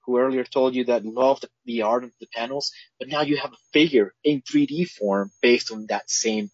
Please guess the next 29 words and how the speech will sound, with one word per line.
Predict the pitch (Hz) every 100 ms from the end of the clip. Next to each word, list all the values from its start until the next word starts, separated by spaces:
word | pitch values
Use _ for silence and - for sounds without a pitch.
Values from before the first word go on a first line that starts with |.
| -
art. | 92 - -
So | - - 117 107 -
it's | 131 -
been | 156 156
over | 147 113
years. | 98 92 87 - -
And | 101 104
now, | 123 160 135 135 -
yes, | 120 139 185 - -
I | 123
can | - 117 104
spend | - 143 147 131
time | - 135 135
and | 113 107
look | 127 123 -
and, | 110 - -
and | -
find, | - - 120 117 113
"Hey, | - 143 143 113
there's | 107 110 -
this | 120 - -
variant | 135 196 147 110 101
that | 101
was | 95
only | 117 117 123
released | 127 117 110 135
in | 131
Germany." | - 120 113 110 90
Boom, | 127 120